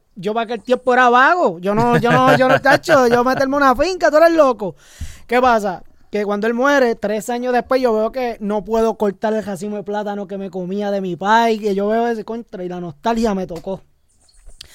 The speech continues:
Speaker 1: Y lo poquito que aprendí de pai, pues me dio con, con el amigo mío que está por ahí, Juanjo.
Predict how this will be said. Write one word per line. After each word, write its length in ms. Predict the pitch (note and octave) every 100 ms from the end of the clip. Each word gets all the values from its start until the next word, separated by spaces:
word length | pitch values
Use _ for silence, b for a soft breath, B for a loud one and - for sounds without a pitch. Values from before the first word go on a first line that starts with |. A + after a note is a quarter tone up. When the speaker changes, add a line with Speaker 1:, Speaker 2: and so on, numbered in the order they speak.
| B B B
Speaker 1:
Y 120 | A#3 A3+
lo 120 | B3
poquito 440 | B3 A#3 B3 C4+
que 440 | C#4+ D4 D4+ D4+ D4 _
aprendí 420 | C4 C#4 C#4 C#4
de 160 | D4+ D4
pai, 260 | E4 F4 E4+
pues 260 | B3 A3+
me 200 | G#3 G3+
dio 180 | G3+ A#3
con, 280 | B3+ B3+ A#3
con 260 | A#3 A3+ A3
el 60 |
amigo 340 | G3 F#3+ A3+ A#3
mío 160 | B3+ A#3+
que 60 |
está 160 | A#3 A3+
por 140 | A#3
ahí, 80 | B3
Juanjo. 560 | A3+ C4 C#4 B3+ A3